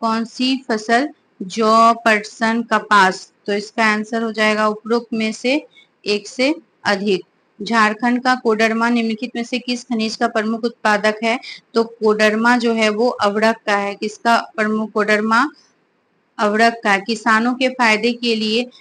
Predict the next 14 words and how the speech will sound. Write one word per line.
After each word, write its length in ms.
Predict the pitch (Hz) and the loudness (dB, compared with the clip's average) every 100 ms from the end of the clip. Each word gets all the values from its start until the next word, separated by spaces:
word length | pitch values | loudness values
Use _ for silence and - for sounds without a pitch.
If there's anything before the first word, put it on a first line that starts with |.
| _ | _
संस्थागत 760 | - 220 214 247 233 240 254 254 | -4 -4 -2 2 2 2 0 -4
सुधार 600 | - 233 202 214 220 226 247 | -10 -6 -4 2 4 4 2
था, 380 | - 233 202 185 - _ _ | -2 2 4 2 -4 _ _
तो 80 | 208 | -6
क्या 360 | 214 226 226 | -2 0 2
सुधा-, 420 | 240 240 214 220 - | 0 -4 -8 -8 -8
संस्थागत 580 | 220 214 233 226 240 | -6 -4 -2 0 0
सुधार 500 | 240 214 214 220 220 | -4 -10 -4 2 2
क्या 260 | 233 233 226 | 2 0 0
था? 280 | 220 233 262 - _ _ _ _ _ _ _ _ - | 2 0 0 -2 _ _ _ _ _ _ _ _ 0
पहला 260 | 220 226 | 2 4
है 160 | 240 247 | 4 4
भूमि 420 | 214 220 220 240 | 0 -2 0 0
सुधार, 600 | 233 240 220 233 233 285 | -2 -6 0 4 4 4